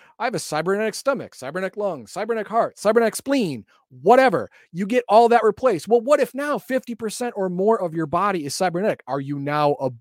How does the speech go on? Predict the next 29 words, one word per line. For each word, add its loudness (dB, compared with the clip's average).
Borg 4
O -2
C -8
C? -8
I -6
would -4
give 6
the -2
game -4
master -4
leeway -2
on -2
that -6
one -8
and -4
say, 0
"No, 2
none -4
of -6
these -6
are 0
bionic, 2
so -8
I'm -4
not -6
gonna -4
make -6
you -10
Borg." 8